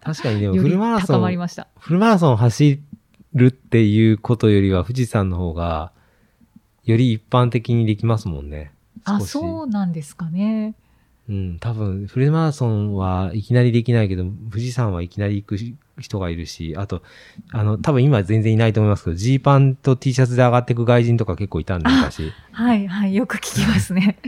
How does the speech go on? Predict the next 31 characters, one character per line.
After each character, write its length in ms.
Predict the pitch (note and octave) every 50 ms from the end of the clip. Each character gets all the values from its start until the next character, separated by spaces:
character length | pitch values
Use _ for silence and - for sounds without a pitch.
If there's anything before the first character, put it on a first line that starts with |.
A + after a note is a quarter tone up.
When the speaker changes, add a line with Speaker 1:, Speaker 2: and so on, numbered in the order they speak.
| - D4
Speaker 1:
<laughs> 200 | F4+ F4 D#4 -
な 60 | B2
の 100 | A#2 A2
で、 120 | F#2+ G2+ F#2
そ 160 | - - C3
れ、 340 | D3 D#3 D3+ D#3 E3 C#3+ D3
そ 160 | - - C3+
こ 220 | C3 - E3+ E3+ E3+
よ 160 | F3 F#3+ F#3+
り 100 | F3 C#3+
は 100 | B2 A2
多 120 | - A2+
分 160 | G2 G2 F#2+
マ 80 | F#2+ G2
ラ 100 | G#2 A2+
ソ 140 | - B2+ A#2+
ン 20 |
の 80 | A#2 A#2
方 60 | G#2+
が、 260 | F#2+ E2+ E2+ F2 E2 -
確 220 | - A2+ - -
か 60 | - F#2+
に 80 | F2
そ 140 | - - G#2+
れ 60 | G#2
は 120 | G#2+ A2 A2
い 60 | G#2+
な 120 | A2 A2
い 60 | G#2
か 100 | G2 F2 D#2+
ら、 380 | D#2+ D#2+ D#2 D#2 E2 F#2 G#2